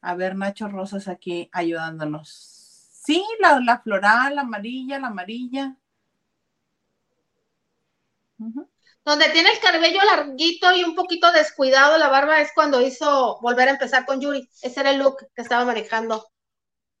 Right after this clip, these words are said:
Speaker 1: Ajá, ajá. Esa mera. Mira.
Speaker 2: Anda, pues.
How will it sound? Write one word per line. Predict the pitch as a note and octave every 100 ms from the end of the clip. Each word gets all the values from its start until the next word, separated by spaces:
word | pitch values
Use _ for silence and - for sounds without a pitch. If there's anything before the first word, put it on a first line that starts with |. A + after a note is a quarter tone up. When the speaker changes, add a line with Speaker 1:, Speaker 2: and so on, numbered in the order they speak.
| _ _ _ _ _ _ -
Speaker 1:
Ajá, | D#3+ C#3+ D3 E3 D3+ - A3+ - _
ajá. | D4+ E4 - _ _ _ _ _ _ _ _ _ _ _ _ _ _
Esa | A3 A3+ B3
mera. | A#3 A#3 A#3 _ _ _ _ _ _ _ _ _ _ _ _ _
Mira. | A3+ G#3+ A3 _ _ _ _ _ _ _ _ _ _ _ _ _ _ _ _ _ _ _ _ _ _ _ _ _ _ _ _ _
Speaker 2:
Anda, | D4+ E4+ F#4+ G4 G4+ F#4+ F#4+ F#4 F4 E4 D#4 C#4+ C#4
pues. | D4 D4+ D#4+ D#4+ - - _ _ _